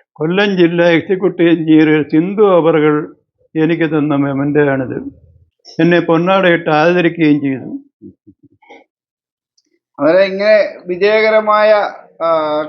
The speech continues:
Speaker 2: കാര്യങ്ങൾ ചെയ്ത് നാടിനും നാട്ടുകാർക്കും നന്മ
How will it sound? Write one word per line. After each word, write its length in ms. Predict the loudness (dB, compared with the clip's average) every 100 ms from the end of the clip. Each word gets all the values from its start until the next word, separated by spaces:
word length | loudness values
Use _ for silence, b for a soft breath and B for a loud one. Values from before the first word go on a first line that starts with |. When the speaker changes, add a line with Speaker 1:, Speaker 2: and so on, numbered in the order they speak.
| -2
Speaker 2:
കാര്യങ്ങൾ 400 | 0 0 -2 -4
ചെയ്ത് 500 | -4 -4 -2 -4 -2
നാടിനും 560 | 0 0 -2 -6 -10 -8
നാട്ടുകാർക്കും 680 | -2 -2 0 2 2 0 -6 -10 -14 -6
നന്മ 380 | -4 -2 -2